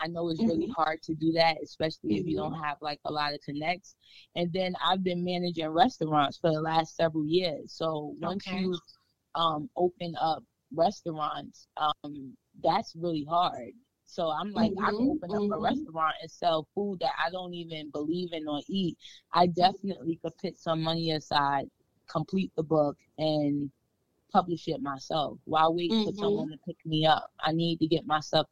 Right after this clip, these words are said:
Speaker 1: out there now.
Speaker 2: Mm-hmm.
Speaker 1: Um, so
Speaker 2: Mm-hmm.
Speaker 1: that's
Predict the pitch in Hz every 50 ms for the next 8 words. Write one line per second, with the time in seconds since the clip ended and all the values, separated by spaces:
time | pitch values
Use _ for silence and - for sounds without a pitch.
0 | - - 147 - - - 151 143 143 143 143 147 151 147 131 139 139 - _ _
1 | _ _ _ _ _ - 233 226 226 226 220 220 220 220 226 254 302 339 339 -
2 | - - _ _ _ _ - 214 220 220 208 165 151 156 165 165 180 190 - -